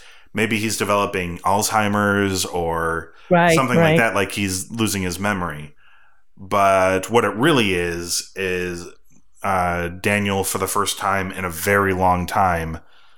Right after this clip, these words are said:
Speaker 1: has something that he is afraid to lose. And, um,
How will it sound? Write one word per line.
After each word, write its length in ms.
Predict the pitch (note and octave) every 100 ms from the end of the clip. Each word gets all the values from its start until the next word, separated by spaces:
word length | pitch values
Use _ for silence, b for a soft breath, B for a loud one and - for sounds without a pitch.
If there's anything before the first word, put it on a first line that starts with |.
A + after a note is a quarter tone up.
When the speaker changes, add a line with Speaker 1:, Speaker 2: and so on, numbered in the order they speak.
| - -
Speaker 1:
has 540 | F#2+ F2+ F2 F2 E2
something 1080 | - - - - F#2+ F2+ F#2 F2 E2+ E2+ - - - - - -
that 220 | F#2 F2+
he 120 | G#2+
is 260 | G2 F#2+ F2
afraid 800 | F#2+ - - F#2+ F#2 F2+ F#2 - -
to 120 | -
lose. 840 | E2 F2 D2 C2 C2 - - - - - - - - - - - -
And, 680 | F2+ F2+ F2 E2+ E2 D#2+ D#2+ - - -
um, 420 | E2+ D#2+ D2+ D#2+